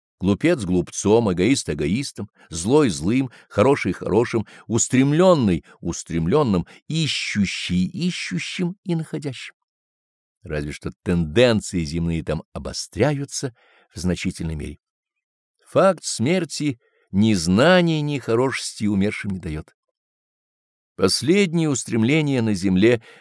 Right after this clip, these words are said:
значение особое имеет, ибо устанавливает направление магнитного притяжения духа к сфере, куда он устремился в момент смерти.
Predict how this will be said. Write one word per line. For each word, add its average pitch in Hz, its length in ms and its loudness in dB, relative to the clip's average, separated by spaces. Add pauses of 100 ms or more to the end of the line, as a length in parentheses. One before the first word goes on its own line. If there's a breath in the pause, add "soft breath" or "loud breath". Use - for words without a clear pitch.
значение 92 800 2
особое 127 840 2
имеет, 82 380 0 (320 loud breath)
ибо 139 460 2
устанавливает 107 920 2
направление 95 720 4
магнитного 90 640 2
притяжения 90 600 0
духа 82 400 -4
к - 40 -10
сфере, 135 720 2 (240 soft breath)
куда 87 240 2
он 82 120 2
устремился 90 680 -4 (160)
в - 40 -12
момент 80 280 -4
смерти. - 380 -10